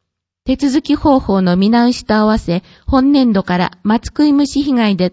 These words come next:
で枯れてしまった庭木などの松について、松の所有者の皆さんが処理した場合に、抜刀処理に要する経費や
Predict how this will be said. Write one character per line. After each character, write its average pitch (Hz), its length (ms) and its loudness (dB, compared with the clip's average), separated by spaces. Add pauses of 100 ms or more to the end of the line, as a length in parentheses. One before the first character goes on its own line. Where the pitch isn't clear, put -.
(160)
で 185 240 -4
枯 240 100 -2
れ 254 120 0
て 277 100 -2
し 269 140 -4
ま 247 140 2
っ 247 40 -4 (100)
た 196 120 -2
庭 214 240 2
木 240 160 -2
な 226 120 2
ど 196 120 0
の 180 160 0
松 185 260 -2
に 170 140 -4
つ - 160 -6
い 170 100 -2
て、 170 240 -4 (560)
松 262 300 -2
の 208 120 0
所 220 220 0
有 277 160 2
者 226 180 -2
の 190 140 0
皆 214 240 0
さ 220 160 -2
ん 196 80 0
が 185 180 0
処 269 120 2
理 220 100 2
し - 100 -10
た 180 140 -2
場 175 140 0
合 190 80 0
に、 175 360 -2 (440)
抜 226 160 0
刀 294 280 0
処 277 180 0
理 226 100 2
に 185 120 2
要 214 160 4
す - 140 -2
る 196 140 2
経 214 220 0
費 180 240 -4
や 170 180 -2